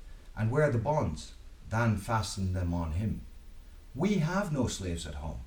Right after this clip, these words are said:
then why abroad? And they themselves, once ferried o'er the wave that parts us, are emancipate and loosed.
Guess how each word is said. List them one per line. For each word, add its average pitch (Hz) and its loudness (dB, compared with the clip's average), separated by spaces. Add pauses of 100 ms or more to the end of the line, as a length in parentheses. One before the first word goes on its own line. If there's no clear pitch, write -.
(260)
then 165 2
why 185 6
abroad? 233 4 (840)
And 95 2
they 127 2
themselves, 120 0
once 117 2
ferried 123 -2
o'er 117 2
the 98 -2
wave 117 -2
that - -4
parts - -2
us, 156 -8 (320)
are 110 0
emancipate 120 2
and 98 0
loosed. - -2